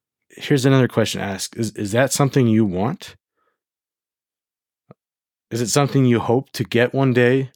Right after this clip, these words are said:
or to eventually reclaim it because it's been lost or set aside due to the demands and the duties of life coming at you from all angles unexpectedly? Or do you believe it's possible to have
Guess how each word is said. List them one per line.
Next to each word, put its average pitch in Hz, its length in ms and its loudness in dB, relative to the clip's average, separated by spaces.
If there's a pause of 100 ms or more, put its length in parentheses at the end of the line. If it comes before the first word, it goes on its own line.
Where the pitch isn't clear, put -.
(560)
or 107 60 -6
to 113 160 2
eventually 107 800 0 (640)
reclaim 117 500 0
it - 320 -4 (680)
because 104 280 -2
it's 101 160 -4
been 98 160 -2
lost 120 420 2
or 87 140 0
set 113 200 0
aside 110 440 2
due 104 160 2
to 98 200 -2 (600)
the 107 80 -2
demands 113 600 0
and 107 80 2
the 104 60 2
duties 107 460 2
of 90 80 -2
life 98 680 -2 (440)
coming 101 240 2
at 98 180 2
you 98 60 2
from 95 160 0
all 92 180 0
angles 92 480 -2 (560)
unexpectedly? 92 840 -2 (2750)
Or 117 120 -2
do 117 100 -2
you 160 100 2
believe 131 320 4
it's 127 140 -4
possible 123 480 0
to 110 80 -2
have 110 400 -2